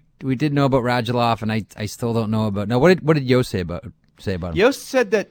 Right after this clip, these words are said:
Speaker 2: i-, if you run the numbers on a player of his age, you're
Speaker 1: Mm-hmm.
Speaker 2: ending up with maybe a sixty to sixty-five point player, which is great.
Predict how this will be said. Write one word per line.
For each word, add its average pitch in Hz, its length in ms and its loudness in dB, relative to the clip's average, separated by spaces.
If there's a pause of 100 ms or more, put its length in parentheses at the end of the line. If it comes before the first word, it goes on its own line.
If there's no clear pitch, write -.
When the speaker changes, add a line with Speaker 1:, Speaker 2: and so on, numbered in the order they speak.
Speaker 2:
i-, - 220 -20 (120)
if 160 220 -6
you 170 100 -6
run 165 280 -2
the 185 80 -4
numbers 143 500 -2
on 110 80 0
a 107 80 0
player 131 460 -4
of 110 80 -4
his 117 240 -6
age, 87 520 -6 (720)
you're 123 240 0
Speaker 1:
Mm-hmm. 107 100 0
Speaker 2:
ending 131 300 0
up 117 160 -2
with 110 180 -6
maybe 110 320 -4
a 95 60 -4
sixty - 380 -10
to 95 100 -6
sixty-five 90 540 -8
point 80 200 -10
player, - 380 -16 (720)
which 208 160 -2
is 226 100 -4
great. 160 400 2